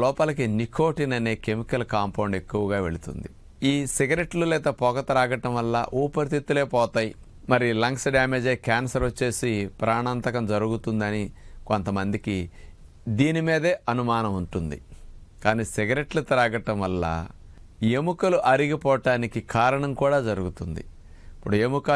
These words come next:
ఎముకకు మధ్యలో అరిగిపోకుండా కార్టిలేజ్ ఉంటుంది కదా, మనకి రాపిడి తగలకుండా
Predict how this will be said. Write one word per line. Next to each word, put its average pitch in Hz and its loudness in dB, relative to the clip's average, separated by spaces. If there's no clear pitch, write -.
ఎముకకు 120 -4
మధ్యలో 107 0
అరిగిపోకుండా 123 0
కార్టిలేజ్ 131 0
ఉంటుంది 113 -2
కదా, 117 -2
మనకి 98 0
రాపిడి 120 2
తగలకుండా 110 0